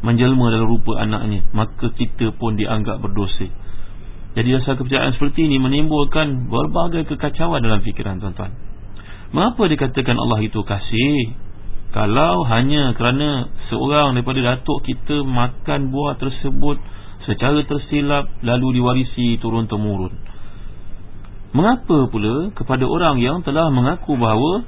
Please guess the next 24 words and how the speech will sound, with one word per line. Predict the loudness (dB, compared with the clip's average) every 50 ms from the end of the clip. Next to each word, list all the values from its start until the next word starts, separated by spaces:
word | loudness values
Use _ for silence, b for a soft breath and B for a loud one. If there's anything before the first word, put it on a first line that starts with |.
| -10 -12 -8 -2
Jesus | -2 -2 0 0 -2 -2 -2 -2
ni, | -2 -2 -2 -2 -2 -4 -4
Jesus | -2 -2 0 0 0 0 0 -2 -4
ni, | -4 -4 -2 -2
Isa | 0 0 0 0 -2 -2 -2 0 0 0
ini, | 0 0 -2 -2 -2 -4 -4 -2 0 0 0
Isa | 0 0 -2 0
Al-Masih | 0 0 0 -2 -2 -2 -2 -2 0 0
ini | -2 -2 -2 -2 -2 -2 -2 B B B B B B B B -2
telah | 0 2 2 2 2
datang | 2 2 2 2
menebus | 4 2 2 0 0 0 0 0 0 0
dosa | 0 -2 0 0 0 2
manusia, | 2 2 0 -2 -2 -2 -4 -4 -4 -4 -4 B B B B B B 12
tapi | 10 8 6 4 4
masih | 4 6 6 6 6 6 6 6
juga | 4 2 2 2
dikatakan | 2 2 2 2 4 6 6 6 6 4
bahawa | 2 2 2 0 0 0
manusia | -2 -4 -2 -2 -2
ni | -2 0 0
masih | 0 0 0 0 0
berdosa? | 0 2 4 4 4 4 4 2 0 0 B B B B B B B B B -4 2 4
Lalu | 6 6